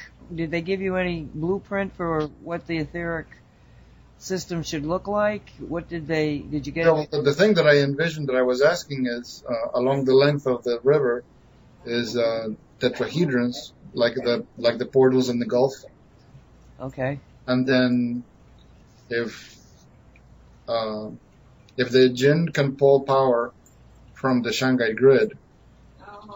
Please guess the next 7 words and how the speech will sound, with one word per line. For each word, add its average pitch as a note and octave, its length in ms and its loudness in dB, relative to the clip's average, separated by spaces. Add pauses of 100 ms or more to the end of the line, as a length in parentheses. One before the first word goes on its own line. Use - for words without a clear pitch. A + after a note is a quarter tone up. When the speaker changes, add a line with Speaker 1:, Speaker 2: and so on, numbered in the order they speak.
(680)
Speaker 2:
use C3+ 320 4
that B2+ 200 4
power B2+ 300 6
to A#2+ 180 -6
protect C#3 440 0
the C#3 80 0
Undines, B2+ 760 -2